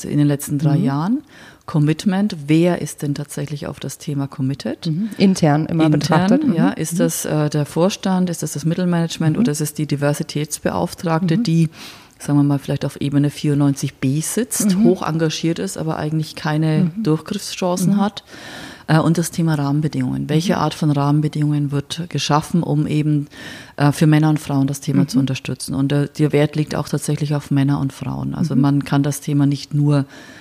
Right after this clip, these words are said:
Speaker 1: Richtung Frauen betrachten.
Speaker 2: Mhm.
Speaker 1: Und darunter liegen eben nochmal acht Sub-Sub-Indizes.
Speaker 2: Mhm.
Speaker 1: Das geht von Arbeitszeit über Mission, Transparenz, ähm, äh, Personalentwicklung und so weiter und so
Speaker 2: Mhm.
Speaker 1: fort.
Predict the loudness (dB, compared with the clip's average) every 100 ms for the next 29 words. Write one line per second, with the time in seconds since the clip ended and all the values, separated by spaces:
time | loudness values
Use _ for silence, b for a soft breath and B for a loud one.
0 | B -2 0 0 0 -2 -4 -4 -6 -10
1 | -12 -10 -10 -10 _ -4 -4 -6 B 0
2 | 2 4 4 4 4 2 0 0 0 0
3 | 0 0 0 -2 -2 -6 -12 -4 -4 -2
4 | -2 -2 2 2 2 0 0 0 -2 -8
5 | -16 -18 -10 -2 -2 2 0 2 0 2
6 | 2 2 -2 -4 -2 0 0 -2 0 -2
7 | 0 2 2 2 0 -2 -2 -4 0 2
8 | 0 -2 -8 -6 -4 -2 0 2 2 0
9 | -2 -6 -10 -12 -10 -10 -2 0 4 4
10 | 4 2 0 -2 -4 -4 -2 -2 -4 -6
11 | -6 -6 -10 -10 -6 0 0 -2